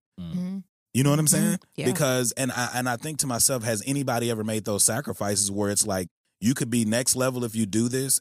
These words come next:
Speaker 3: and you could be average or regular or live a good life,
Speaker 2: Yeah.
Speaker 3: but not the life you wanted.
Speaker 1: Mm.
Speaker 3: And I think we've all done that. I did it for
Speaker 2: For
Speaker 3: football
Speaker 2: sure.
Speaker 3: several times.
Speaker 1: That's like the difference between, like, living and, like, living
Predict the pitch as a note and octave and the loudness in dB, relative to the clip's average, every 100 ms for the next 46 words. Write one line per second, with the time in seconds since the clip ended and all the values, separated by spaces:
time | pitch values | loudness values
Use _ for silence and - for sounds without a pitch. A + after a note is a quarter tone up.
0 | G#2+ A2 A2 G#2 F#2+ G2+ F#2+ - A2+ A2+ | 0 0 0 -2 -2 0 0 0 -2 -2
1 | A#2 G#2 G#2 A2 A2+ A2+ A2+ G#2 G2 A2+ | -4 -4 -4 -2 -4 -2 0 2 2 2
2 | C#3+ A2+ F2+ G#3 A#2+ G2 G2+ - _ - | 2 0 0 0 0 0 -2 -4 _ -10
3 | F3+ A#2+ A2+ B2+ A#2+ B2+ A2+ G#2 - F#2+ | -4 0 2 0 -2 -2 0 -2 -2 -2
4 | F#2 G#2+ D#2 - _ _ G#2 A2+ G2+ E2 | 0 -2 -4 -12 _ _ -4 -2 -2 -4
5 | F2+ A#2 F3+ F3+ F#3 E3+ G3+ E3+ B2 G#2 | -2 -2 0 0 2 2 2 0 -2 0
6 | G#2+ D#3+ F3 D#3+ - D#3 E3+ G2+ B2 - | 0 0 0 0 -2 0 0 2 0 -2
7 | E3+ - _ - E3 B2+ A2 D2+ - - | -6 -12 _ 2 2 2 0 -2 -6 -8
8 | - _ _ _ _ - - B2+ C#3+ C#3 | -8 _ _ _ _ -10 -2 2 2 2
9 | G2+ G#2 - F2+ E2+ F#2+ E2+ D#2 D2 C#2 | 0 -2 -2 -6 -4 -4 -2 -4 -8 -10
10 | _ _ _ _ - E2 G2 F2+ F2 D#2+ | _ _ _ _ -10 -2 -2 0 -2 -4
11 | D2+ _ _ D#2+ D#2+ _ F#2 G#2+ A2 A#2+ | -10 _ _ -10 -10 _ -2 2 2 2
12 | A#2+ | 0